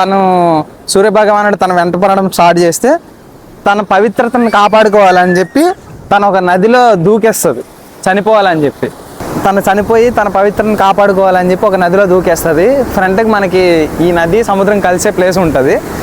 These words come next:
అంత నది, నదిలో తను చనిపోయిన తర్వాత నది ఎండిపోద్ది. ఎండిపోయిన తర్వాత ఒక రోజు,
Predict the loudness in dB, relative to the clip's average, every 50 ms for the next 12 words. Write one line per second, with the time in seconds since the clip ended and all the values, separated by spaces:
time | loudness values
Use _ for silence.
0 | -8 -8 -4 -2 -2 -2 0 0 0 0 0 0 0 0 -2 0 0 0 2 2
1 | 2 2 2 2 2 0 -2 -2 -2 -2 -2 -2 -2 -2 0 0 0 0 0 2
2 | 2 0 0 0 0 0 0 0 0 2 2 2 2 2 2 2 0 0 0 0
3 | 0 0 2 0 0 0 0 0 0 0 0 0 0 0 0 0 0 0 0 0
4 | 0 0 0 0 0 0 0 2 2 2 2 0 0